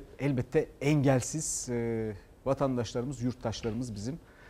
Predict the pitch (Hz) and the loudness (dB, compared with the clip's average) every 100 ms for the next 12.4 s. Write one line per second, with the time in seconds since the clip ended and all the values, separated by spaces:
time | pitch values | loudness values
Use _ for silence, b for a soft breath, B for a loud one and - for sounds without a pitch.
0 | b - 117 113 110 123 143 131 120 - | b -10 -2 -2 -2 -2 0 2 0 -4
1 | - 139 113 123 - 135 120 123 151 B | -4 -2 -2 -4 -2 0 4 2 0 B
2 | B B B B - 131 131 117 143 139 | B B B B 4 6 8 8 8 8
3 | 123 117 123 165 160 - 123 107 151 170 | 6 0 6 6 6 0 -6 0 0 0
4 | - - 135 - 113 - 160 135 147 170 | -6 -10 -12 -6 -6 -4 -2 8 10 10
5 | 127 117 - 95 - B B B B B | 6 4 0 -4 -8 B B B B B
6 | 160 160 160 165 156 127 143 214 196 180 | 6 10 12 12 8 0 2 4 4 6
7 | 196 196 202 180 185 190 180 127 147 139 | 6 6 4 4 6 6 4 4 6 10
8 | 151 131 143 160 196 - 156 180 190 - | 10 8 -2 0 0 2 10 12 12 10
9 | 196 214 170 190 220 185 170 190 - 180 | 6 6 8 10 12 10 8 2 2 6
10 | 165 165 - - 175 165 180 175 165 156 | 6 6 -2 -8 -2 2 8 10 8 8
11 | 180 170 151 151 147 143 - 139 139 131 | 8 8 6 4 4 4 2 2 4 2
12 | 127 - - | -2 -10 -14